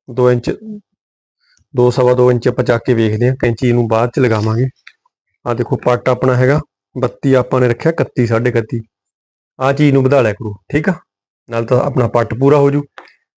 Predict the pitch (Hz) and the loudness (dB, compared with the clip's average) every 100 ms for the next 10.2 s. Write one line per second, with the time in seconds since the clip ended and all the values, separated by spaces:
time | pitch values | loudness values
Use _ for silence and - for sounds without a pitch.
0 | - 123 123 120 127 147 113 107 107 - | -12 -4 -2 0 0 2 2 -2 -4 -4
1 | 107 107 104 110 120 131 113 113 120 123 | -2 -2 -2 0 2 2 2 2 2 0
2 | 120 - _ _ 120 107 123 127 123 _ | -2 -10 _ _ -6 -2 0 -2 -8 _
3 | _ _ _ _ _ _ _ _ _ _ | _ _ _ _ _ _ _ _ _ _
4 | _ _ _ _ _ _ _ - - - | _ _ _ _ _ _ _ -20 -20 -20
5 | _ _ - 123 123 135 143 135 127 131 | _ _ -2 2 4 4 2 2 2 0
6 | 123 - 143 135 139 135 _ _ - _ | 0 -4 0 2 2 -2 _ _ -20 _
7 | _ - 135 143 135 131 127 143 135 127 | _ -12 -6 -2 0 2 2 2 0 0
8 | 123 117 - 117 139 147 123 120 120 117 | 2 0 0 0 0 0 2 2 2 0
9 | 117 117 113 110 107 - 110 110 110 117 | -2 -2 0 0 0 0 0 2 0 0
10 | 123 | 0